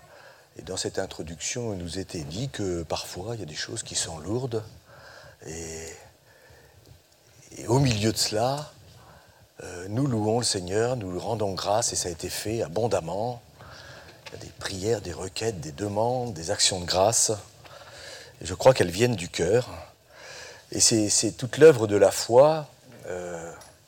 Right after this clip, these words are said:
par moments, je ne sais pas si ça vous arrive, mais quand on prie comme ça, au milieu de difficultés, on loue le Seigneur, on dit « Merci Seigneur ». Et puis, on, des fois, on, on se force pour chercher la reconnaissance. Et des fois, l'ennemi nous glisse « Attends, t'es pas un peu hypocrite, là ?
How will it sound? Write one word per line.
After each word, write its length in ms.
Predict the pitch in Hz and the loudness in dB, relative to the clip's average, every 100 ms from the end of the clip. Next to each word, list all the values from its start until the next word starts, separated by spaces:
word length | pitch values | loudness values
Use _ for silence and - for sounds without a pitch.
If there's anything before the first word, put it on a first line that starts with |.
| - - - - - - - _ _ _ - | -20 -20 -20 -20 -20 -20 -20 _ _ _ 0
par 160 | 107 117 | 2 4
moments, 440 | 110 135 175 113 | 6 8 8 4
je 40 | - | -6
ne 40 | |
sais 40 | - | -4
pas 140 | 98 | -4
si 120 | - | -4
ça 80 | 90 85 | -8 -10
vous 140 | 92 | -10
arrive, 220 | 95 170 | -8 -6
mais 80 | 110 | -8
quand 220 | - - | -10 -10
on 100 | 90 | -12
prie 260 | 82 - 135 | -10 -8 -4
comme 200 | 120 110 | -4 0
ça, 180 | - 170 | 2 2
au 60 | |
milieu 320 | 107 98 90 101 | 0 -2 -4 -4
de 80 | |
difficultés, 840 | 85 98 104 90 113 113 - 175 156 | -6 -8 -8 -10 -10 -6 0 0 0
on 240 | 95 90 | -2 -6
loue 220 | 92 117 | -6 -6
le 80 | 107 | -4
Seigneur, 440 | - 92 113 165 113 | -4 -4 0 0 -2
on 80 | |
dit « 140 | 80 85 87 | -12 -10 -2
Merci 440 | 120 - 143 147 | 0 2 2 0
Seigneur ». 500 | - 95 110 127 104 - - - - | -4 -4 -8 -8 -10 -12 -14 -16 -20
Et 40 | - | -12
puis, 140 | 101 | -6
on, 320 | 95 80 - - - | -6 -6 -10 -12 -10
des 100 | - | -8
fois, 160 | - | -4
on, 240 | 85 - - | -4 -4 -4
on 20 | |
se 100 | - | -2
force 280 | 190 151 92 - | -2 -4 -6 -10
pour 180 | - 78 | -8 -4
chercher 320 | - - 127 | -2 0 -2
la 120 | 98 | 0
reconnaissance. 800 | 98 101 107 101 - 175 180 98 87 - - - - - - - - - - | -2 0 -2 0 -2 -2 -4 -6 -10 -16 -18 -18 -16 -18 -20 -20 -20 -16 -8
Et 220 | 117 107 | -6 -6
des 100 | 95 | -4
fois, 200 | - 143 | 0 0
l'ennemi 360 | 87 90 98 | 0 -6 -6
nous 120 | 101 85 | -6 -6
glisse « 300 | 104 131 92 | -4 -2 -4
Attends, 280 | 82 92 98 | -6 -8 -10
t'es 80 | - | -12
pas 160 | - | -10
un 60 | 80 | -8
peu 120 | 92 | -10
hypocrite, 520 | 78 95 - 190 170 | -10 -10 -8 -8 -2
là ? 300 | 135 131 135 | 0 0 -2